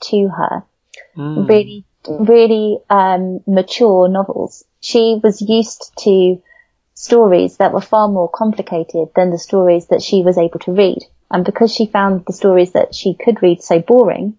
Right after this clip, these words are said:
Speaker 2: Mm,
Speaker 1: compared to the stories
Speaker 2: mm.
Speaker 1: her mum had told her, she didn't want to read for herself. She just wanted her mum to read her those stories.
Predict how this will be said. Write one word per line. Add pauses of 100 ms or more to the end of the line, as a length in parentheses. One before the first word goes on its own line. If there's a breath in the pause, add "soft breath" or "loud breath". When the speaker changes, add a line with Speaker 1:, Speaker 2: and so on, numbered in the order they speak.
(140)
Speaker 2:
Mm,
Speaker 1:
compared
to
the
stories
Speaker 2:
mm.
Speaker 1:
her
mum
had
told
her,
she
didn't
want
to
read
for
herself.
She
just
wanted
her
mum
to
read
her
those
stories.